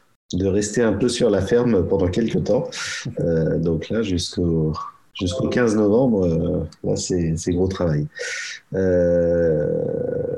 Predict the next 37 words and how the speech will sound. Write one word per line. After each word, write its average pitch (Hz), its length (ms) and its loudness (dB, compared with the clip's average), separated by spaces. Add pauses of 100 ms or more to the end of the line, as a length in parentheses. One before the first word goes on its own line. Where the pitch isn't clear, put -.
(300)
après, 104 540 2
euh, 87 460 4
je - 160 -4
pense 139 260 0
que 117 260 2
s'il 131 280 2
y 123 40 6
a 113 40 6
une 107 220 4
manifestation, 120 1040 2
euh, 87 560 2
qu'il - 180 -8
y - 20 2
aura 92 240 2
dans 87 240 0
le 85 160 2
Loiret, 113 640 2 (500)
euh, 80 800 2 (540)
autour 117 280 0
du 104 100 2
quinze 95 220 0
novembre, 92 340 2
justement, 95 400 -2
je - 80 -4
sais - 140 -2
plus 104 100 0
les 90 140 2
dates, 107 300 0 (500)
euh, 92 360 2
c'est, 120 540 0
euh, 82 640 2 (680)
attendez, 87 400 -8
je 92 100 -12
vous 92 80 -2
retrouve - 320 -6
les 80 100 0
dates. 92 460 -4